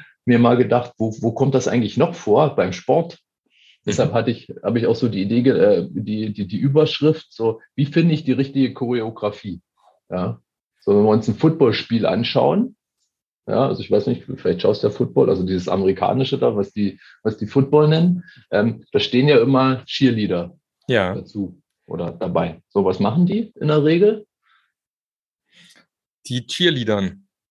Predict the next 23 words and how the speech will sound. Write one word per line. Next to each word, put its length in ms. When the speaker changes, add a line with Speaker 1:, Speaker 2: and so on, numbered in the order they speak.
Speaker 1:
Die 60
Speaker 2:
Ja, 80
die 60
Speaker 1:
Cheerleader, 420
Speaker 2:
feu-, 60
Speaker 1:
ja. 60
Speaker 2:
feuern 380
das, 320
feuern 200
das 280
Team 340
an. 400
Speaker 1:
Die 60
feuern 300
das 160
Team 240
an 180
und, 240
oder, 360
ja, 220
die 140
Speaker 2:
Und 120
vielleicht 200